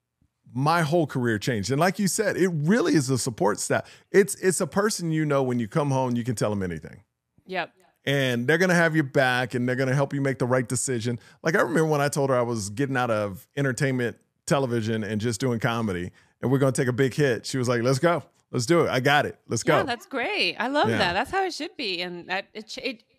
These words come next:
Speaker 2: relieves this stress and this doubt. And it also, like, I don't know what it is where it's just like, you do need someone to be like, "It's gonna be okay." And you're like, "Yeah, it is good. Yeah,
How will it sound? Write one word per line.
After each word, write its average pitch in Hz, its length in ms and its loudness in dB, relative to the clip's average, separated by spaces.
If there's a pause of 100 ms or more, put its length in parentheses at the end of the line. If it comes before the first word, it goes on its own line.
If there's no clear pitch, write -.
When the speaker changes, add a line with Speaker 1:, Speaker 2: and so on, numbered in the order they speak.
(120)
Speaker 2:
relieves 240 500 -6
this 214 160 -8
stress 185 480 -4
and 185 140 -10
this - 200 -14
doubt. 175 400 -2
And 165 160 -12
it 147 120 -16
also, 190 340 -6
like, 175 300 -6 (680)
I 233 60 -10
don't 381 200 -6
know 381 60 -2
what 254 180 0
it 247 160 -6
is 240 280 -2
where 226 80 -6
it's 208 100 -10
just 220 120 -12
like, 226 160 -12
you 220 60 -12
do 208 180 -10
need 247 140 -8
someone 214 220 -6
to 202 60 -8
be 208 100 -6
like, 208 180 -4
"It's - 140 -8
gonna 427 220 -4
be 381 180 0
okay." 359 340 -2
And 226 80 -6
you're 226 100 -8
like, 220 180 -10
"Yeah, 381 160 -8
it 339 80 -10
is 480 100 -10
good. - 180 -12
Yeah, 453 80 -10